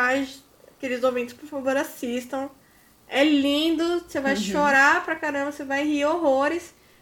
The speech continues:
Speaker 1: E você vai, cada, cada episódio você sai renovado, assim. Mesmo que você nunca tenha passado por nenhum makeover das mãos do Queer Eye, você sai uma pessoa totalmente diferente, assim, a cada episódio. E, cara, e você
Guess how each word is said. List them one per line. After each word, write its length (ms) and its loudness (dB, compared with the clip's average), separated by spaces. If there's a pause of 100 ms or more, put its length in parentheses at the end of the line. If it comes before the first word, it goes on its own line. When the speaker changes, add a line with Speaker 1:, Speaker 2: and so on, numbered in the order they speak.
(220)
Speaker 1:
E 160 -4
você 280 -2
vai, 600 2 (340)
cada, 360 0
cada 220 0
episódio 320 0
você 80 -8
sai 200 0
renovado, 600 2
assim. 460 -6
Mesmo 220 -2
que 120 -10
você 280 -8
nunca 380 -4 (280)
tenha 140 -2
passado 300 -2
por 140 -4
nenhum 240 0
makeover 920 2 (380)
das 180 -4
mãos 160 -4
do 80 -6
Queer 240 -6
Eye, 120 -4
você 220 -4
sai 280 0
uma 80 -6
pessoa 240 -6
totalmente 400 -8
diferente, 480 -4
assim, 180 -12
a 60 -10
cada 180 -8
episódio. 560 -6 (920)
E, 100 -8
cara, 460 4
e 200 0
você 680 -2